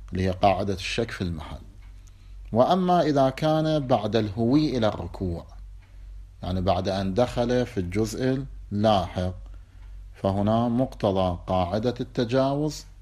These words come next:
هو أن يبني على أنه أتى بالقراءة، لأن قاعدة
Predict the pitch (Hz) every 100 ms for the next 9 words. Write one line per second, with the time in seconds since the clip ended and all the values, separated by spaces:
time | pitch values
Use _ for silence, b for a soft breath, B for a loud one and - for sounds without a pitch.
0 | - 98 90 95 98 110 107 98 87 90
1 | 90 90 101 110 98 90 87 113 117 135
2 | 135 156 151 110 95 87 87 87 b b
3 | b b b b b - 92 98 92 104
4 | 104 127